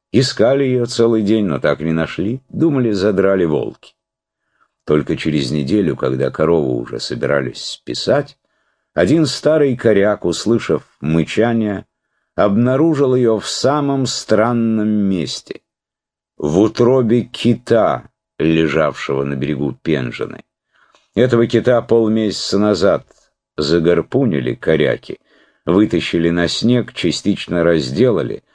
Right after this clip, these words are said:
а остальное бросили здесь же, у самого припая. И кому было надо, отрезал от его туши куски мяса для своих собак.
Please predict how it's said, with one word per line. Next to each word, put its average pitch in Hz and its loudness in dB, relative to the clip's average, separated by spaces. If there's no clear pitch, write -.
а 120 2
остальное 147 0
бросили 120 0
здесь 90 0
же, 69 -4
у 73 0
самого 90 0
припая. 71 -2
И 120 2
кому 160 2
было 107 2
надо, 117 0
отрезал 87 0
от 65 -6
его 67 -2
туши 87 -4
куски 95 -2
мяса 65 -4
для 58 -8
своих 58 -10
собак. 62 -6